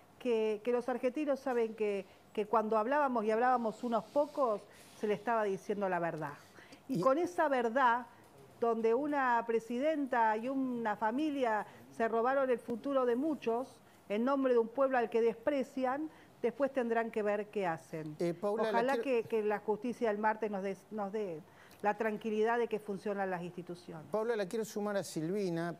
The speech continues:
Speaker 2: porque el jueves Cristina, eh, en sus últimas palabras, habló de las veinte mentiras del fiscal Luciani, y nosotros vamos a desarmar ahora, Silvina, una por una,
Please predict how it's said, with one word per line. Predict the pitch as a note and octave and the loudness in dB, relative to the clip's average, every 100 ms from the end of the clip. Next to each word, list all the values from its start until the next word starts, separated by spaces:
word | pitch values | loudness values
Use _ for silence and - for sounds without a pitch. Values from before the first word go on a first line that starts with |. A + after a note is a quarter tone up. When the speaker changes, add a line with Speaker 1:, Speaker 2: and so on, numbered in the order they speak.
| - | -6
Speaker 2:
porque | C#3 B2+ - C#3+ C3+ | -6 -6 -4 -4 -2
el | C3 B2+ B2 B2 | -4 -4 -6 -6
jueves | - A3 G3+ F#3 | -6 -2 -2 -2
Cristina, | - C#3 - G3+ F#3 F3 E3 | -6 -6 -4 -4 -2 -4 -6
eh, | B2+ B2+ | -6 -6
en | B2 | -6
sus | A#2 - C3+ B2 A#2+ - | -8 -8 -8 -6 -6 -6
últimas | E3 D#3 E3 | -6 -4 -4
palabras, | - E3 F3 D#3+ E3 - - - | -4 -2 -2 -4 -6 -12 -18 -6
habló | C#3 E3 G3 | -2 0 0
de | F3+ | 0
las | E3 F#3+ - - - - - | 0 -2 -6 -18 -20 -14 -6
veinte | D3 G#3 A3 A3 | -2 -2 -2 -2
mentiras | E3+ D#3+ C3+ G#3+ F3 | -2 -4 -4 -2 -2
del | C3+ | -4
fiscal | - C#3 F#3 F3 | -6 -4 -4 -2
Luciani, | D3+ - A3+ E3+ D3+ F#3+ - - - - | -4 -4 -4 -2 -4 -6 -12 -20 -20 -12
y | F#3 F3+ | -6 -6
nosotros | F#3 B3 B3 A3+ | -6 -6 -4 -2
vamos | G#3+ - F3 | -2 -2 -2
a | D#3+ | -2
desarmar | D3+ C#3+ - D3+ G#3+ A3 D3+ | -4 -4 -4 -4 -2 -2 0
ahora, | D#3 D#3 B2 | 0 0 -4
Silvina, | - C#3 F#3 F3+ D3 C#3 | -6 -4 -2 -2 -2 -6
una | E3+ F#3+ F#3 | -4 -2 -2
por | C#3+ E3 | -2 -2
una, | F#3+ E3+ D#3 | -2 -2 -4